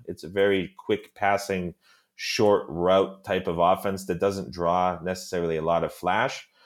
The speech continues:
But we look at this team overall, second for the season in passing success rate, eleventh running the football.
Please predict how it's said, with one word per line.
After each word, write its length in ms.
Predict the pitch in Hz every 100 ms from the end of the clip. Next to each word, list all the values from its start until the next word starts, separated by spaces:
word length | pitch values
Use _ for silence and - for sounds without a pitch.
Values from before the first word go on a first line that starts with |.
| _ _ -
But 280 | 113 107 - 92
we 160 | 113
look 240 | 110 135 -
at 80 |
this 140 | 143 120
team 200 | 127 117
overall, 360 | 110 104 101
second 760 | 87 - - 113 147 98 73 - _
for 120 | 98
the 120 | 90
season 460 | - 107 95 82 71
in 200 | 87 82
passing 500 | - 95 101 104 92
success 520 | - 90 92 87 -
rate, 360 | 90 85 80 _ _ _ _ -
eleventh 840 | 98 92 92 107 113 98 82 - _ _ _ _ -
running 540 | 80 95 104 101 92
the 120 | 85 82
football. 640 | 104 95 87 65 -